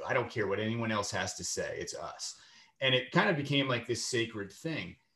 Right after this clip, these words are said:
And then when I was introduced to Rob and I joined Pull the Pin, and I was sixteen when that happened, they were in college and I was still in high school. Rob had already toured. Rob had already played in a bunch of bands and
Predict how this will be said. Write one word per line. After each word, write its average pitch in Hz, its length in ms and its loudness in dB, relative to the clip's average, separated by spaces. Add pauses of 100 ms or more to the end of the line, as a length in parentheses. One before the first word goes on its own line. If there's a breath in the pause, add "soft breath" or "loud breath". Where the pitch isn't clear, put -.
(200)
And 135 220 -4
then 156 180 2
when 143 120 0
I 131 120 4
was 120 160 0
introduced 117 560 0
to 104 80 2
Rob 113 420 4
and 107 80 -2
I 101 80 -2
joined 98 380 -6
Pull 101 160 -6
the 90 60 -10
Pin, 127 260 -6
and 98 100 -6
I 117 80 -4
was - 140 -6
sixteen 127 500 -8
when 98 100 -6
that 90 180 -8
happened, 107 400 -6 (200)
they 120 240 4
were 143 160 0
in 98 100 -6
college 107 540 0
and 104 100 -2
I 131 120 4
was 113 160 -2
still 92 220 0
in 87 60 -4
high 123 180 2
school. - 480 -4 (680)
Rob 135 360 8
had 127 120 4
already 117 360 2
toured. 90 440 -8
Rob 117 280 -4
had 113 120 -2
already 110 400 0
played 113 360 0
in 104 100 0
a 98 40 -4
bunch 98 300 -2
of 90 80 -6
bands 92 560 -4
and 101 380 -8